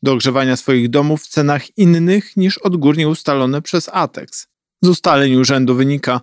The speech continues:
że kontrahenci Atexu zobowiązani są sprzedawać opał, którego asortyment i cena określone są w załączniku do umowy o współpracy.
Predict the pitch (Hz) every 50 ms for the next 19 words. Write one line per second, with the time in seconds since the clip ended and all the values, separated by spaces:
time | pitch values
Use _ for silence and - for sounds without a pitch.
0 | _ - 131 151 143 - 156 143 - 147 147 120 147 147 139 139 127 - 135 117
1 | 110 110 - 123 107 - - - 139 127 - 156 139 147 143 139 147 143 139 135
2 | 151 151 151 139 - 160 151 135 - - - - 170 156 156 151 151 147 - -
3 | 196 185 - - 143 151 - _ _ _ - - 180 151 160 151 139 - 160 139
4 | - - 151 123 123 131 160 175 - - _ - 185 170 151 - - 220 214 175
5 | 131 113 120 123 - - 151 - - 170 165 160 151 175 160 147 139 165 156 139
6 | 120 - 165 143 - - 139 139 147 139 131 131 127 139 135 123 - - - -
7 | 147 - - - - 110 - - - -